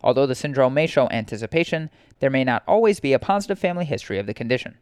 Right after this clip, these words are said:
Fragile X syndrome is the second most common cause of intellectual disability overall and the most common cause in boys. Behavioral problems may begin at birth or become apparent later.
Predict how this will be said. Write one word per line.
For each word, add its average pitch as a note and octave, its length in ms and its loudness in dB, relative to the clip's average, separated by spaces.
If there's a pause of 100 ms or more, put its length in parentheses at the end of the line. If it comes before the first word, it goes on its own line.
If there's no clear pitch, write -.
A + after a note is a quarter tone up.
(600)
Fragile D3 340 6
X C3 140 -2
syndrome C3 420 2
is B2+ 140 -6
the A#2+ 80 -8
second - 360 -2
most - 260 0
common F#3 280 -2
cause A2 280 -4
of C3 100 -4
intellectual C3+ 500 0
disability C#3 560 0
overall B2+ 540 2 (220)
and A#2+ 120 -6
the A#2+ 40 -2
most A#2+ 200 -2
common E3 260 -4
cause G2+ 320 -8
in A2 80 -8
boys. A#2 400 -2 (640)
Behavioral E3 460 2
problems A2+ 480 -4
may E3+ 140 0
begin D#3+ 340 -2
at A#2+ 160 -4
birth F3+ 320 4
or E3 100 2
become D#3+ 380 -2
apparent G2 420 -6
later. A#2 300 -2